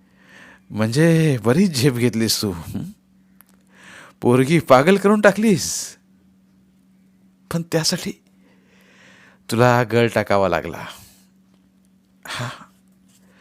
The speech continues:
तर मासुळी गळाला चांगलीच लागली, तिच्या काळजापर्यंत गळ अडकवलास म्हण की." "वय, शेतमजुराच्या गरीब पोरीला फेतवणं ह्याला बहादुरी म्हणत नाहीत."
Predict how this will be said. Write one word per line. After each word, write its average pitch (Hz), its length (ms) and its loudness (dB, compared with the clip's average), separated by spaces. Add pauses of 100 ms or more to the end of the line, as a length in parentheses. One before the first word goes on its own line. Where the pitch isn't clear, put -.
(340)
तर 113 100 0
मासुळी 117 480 0
गळाला 131 320 6
चांगलीच 156 440 -4
लागली, 180 380 -4 (800)
तिच्या 127 360 -2
काळजापर्यंत 123 960 -2
गळ 117 220 0
अडकवलास 123 560 0
म्हण 85 200 -8
की." - 120 -10 (1900)
"वय, 139 220 -2 (1900)
शेतमजुराच्या 127 840 0 (100)
गरीब 123 320 2
पोरीला 120 320 0
फेतवणं 135 600 -2
ह्याला 120 260 0
बहादुरी 113 400 -4
म्हणत 127 320 -4
नाहीत." - 200 -12